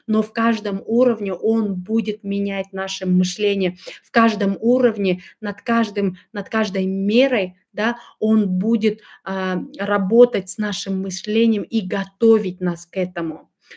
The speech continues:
Точно так же, мы, когда мы идём в школу, есть одиннадцать классов и есть программа для каждого класса. Первоклассника не учат тому, чему обучают одиннадцатиклассников, да. Точно так же у Бога есть свои уровни.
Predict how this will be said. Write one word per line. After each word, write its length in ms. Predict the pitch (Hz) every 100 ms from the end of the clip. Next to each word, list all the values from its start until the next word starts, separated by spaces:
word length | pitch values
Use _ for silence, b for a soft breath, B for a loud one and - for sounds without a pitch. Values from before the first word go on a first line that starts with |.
| B
Точно 340 | 254 254 254
так 220 | 233 220
же, 80 | 208
мы, 80 | 196
когда 220 | 202 196
мы 160 | 208 208
идём 480 | 208 - 202 208 196
в 40 |
школу, 520 | - - 247 269 247 247 B B
есть 260 | 214 214
одиннадцать 640 | 220 190 196 214 196 196 185
классов 540 | - 220 240 240 226 - B -
и 80 |
есть 400 | 220 202 226 226
программа 580 | - 208 202 208 208 202
для 160 | 185 190
каждого 500 | 185 185 185 180 185
класса. 540 | 185 220 214 214 175 180 B B
Первоклассника 880 | - 226 220 220 220 233 233 226 208
не 160 | 196 202
учат 400 | 208 220 208 208
тому, 480 | 190 196 214 214
чему 340 | 185 - 202 196
обучают 480 | 185 196 190 190 185
одиннадцатиклассников, 1200 | 190 180 202 185 185 - - 214 214 - 180 175
да. 180 | 196 220 B B
Точно 360 | - 254 240 220
так 240 | 220 220
же 100 | 220
у 100 | 208
Бога 580 | 196 180 220 247 214 185 b b -
есть 440 | 190 214 208 - -
свои 380 | - 196 202 202
уровни. 720 | - 226 233 220 196 190 180